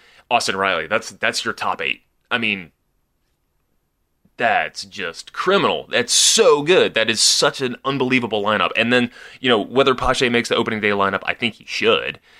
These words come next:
then you're plugging him in at nine. I mean, just top to bottom, that is a, that is a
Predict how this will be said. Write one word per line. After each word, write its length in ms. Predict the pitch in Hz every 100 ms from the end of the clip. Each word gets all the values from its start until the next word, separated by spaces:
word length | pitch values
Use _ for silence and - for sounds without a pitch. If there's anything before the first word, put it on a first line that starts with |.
| - -
then 300 | 117 117 101
you're 160 | 95
plugging 320 | 113 139 120 101
him 200 | 127 123
in 120 | 98
at 100 | 76
nine. 400 | 104 113 87 87
I 80 | 113
mean, 240 | 113 104
just 380 | 113 107 - _ _ _ _ _
top 220 | - 147 -
to 80 |
bottom, 380 | - 214 98 85 _
that 140 | 113 104
is 140 | 90
a, 140 | 82 78 _ _ _ _ _ _ _ _
that 160 | - 104
is 80 |
a 80 | 87